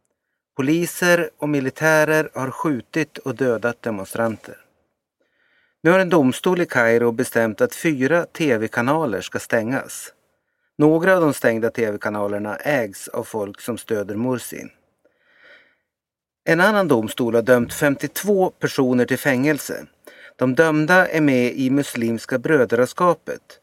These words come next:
en grupp som stöder Morsi. De dömdes till många års fängelse.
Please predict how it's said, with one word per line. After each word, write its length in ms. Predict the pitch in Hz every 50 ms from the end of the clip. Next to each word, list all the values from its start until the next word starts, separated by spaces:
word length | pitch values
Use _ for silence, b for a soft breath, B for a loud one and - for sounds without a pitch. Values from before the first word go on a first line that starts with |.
| b b b b b
en 140 | 127 123 120
grupp 380 | 131 143 156 151 - _ - 131
som 200 | - - 139 127
stöder 380 | - - 120 110 110 98 117 110
Morsi. 400 | 101 78 78 85 - - - - - _ _ _ _ _ _ _ _ _ _ _ _ _
De 160 | 123 123 123
dömdes 560 | 117 139 131 127 120 123 131 131 - - - - _
till 120 | - 143
många 280 | 139 139 156 156 160 147
års 240 | 120 117 - -
fängelse. 520 | - 113 104 95 90 95 - - - -